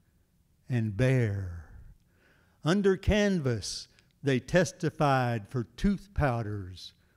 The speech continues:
worm killers, electric belts, and liver pads. These were the pitchmen and women of the American Medicine Show. Costumed as Quakers,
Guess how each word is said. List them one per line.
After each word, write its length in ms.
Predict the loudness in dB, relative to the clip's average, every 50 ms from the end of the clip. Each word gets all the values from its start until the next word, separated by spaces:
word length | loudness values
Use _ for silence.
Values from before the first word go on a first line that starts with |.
| _ _ -6
worm 500 | 0 2 2 4 4 2 2 0 0 0
killers, 840 | 2 2 2 4 2 0 -2 -4 -4 -6 -8 -10 -12 -14 -16 -18 -20 -20 _ _ _ _ _ _ _ _ _
electric 800 | -2 0 2 2 4 4 2 2 2 0 0 0 0 0 0 2
belts, 760 | 4 6 6 6 4 0 -4 -8 -12 -10 -10 -10 -10 -12 -18 -20 _ _ _ _ _ _ _ 0
and 260 | 2 2 2 2 2
liver 320 | 2 2 2 2 2 0
pads. 1000 | 2 2 2 2 2 -2 -4 -6 -6 -8 -10 -10 -12 -14 -16 -16 -16 -16 -16 -18 -20 _ _ _ _ _ _ _ _ _ _ _ _ _ _ -4
These 440 | 2 2 4 4 4 2 0 0 0
were 100 | -2 0
the 140 | 0 -2 -4
pitchmen 920 | 0 0 0 0 0 -4 -12 -6 -2 0 2 4 4 4 2 2 0 -2 -2
and 220 | 0 0 0 0 2
women 520 | 2 2 2 2 2 2 0 -2 -4 -6 -8 -12 _ _ _ _ _ -4
of 160 | -2 -2 0
the 160 | 0 0 2
American 640 | 2 2 2 2 2 0 0 -2 -2 -2 -2 0 0
Medicine 480 | 0 0 0 0 -2 -4 -4 -6 -6
Show. 560 | -4 -4 -2 -2 0 0 -2 -4 -8 -10 -12 -16 -20 _ _ _ _ _ _ _ _ _ _ _ _ _ _ _ _ _ _
Costumed 760 | -2 0 0 0 0 -2 -2 0 2 4 4 4 2 2 2
as 200 | 2 0 0 -2
Quakers, 960 | 0 2 2 4 4 2 0 0 -2 -2 -2 -4 -6 -8 -10 -10 -12 -14